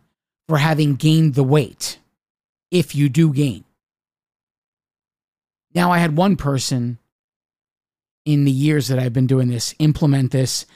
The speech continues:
and she ended up coming out of the holiday season with a loss. That was a few years ago,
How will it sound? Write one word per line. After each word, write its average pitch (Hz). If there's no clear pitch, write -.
and 147
she 180
ended 160
up 143
coming 151
out 147
of 143
the 139
holiday 139
season 131
with 123
a 117
loss. 117
That 151
was 143
a 135
few 147
years 147
ago, 120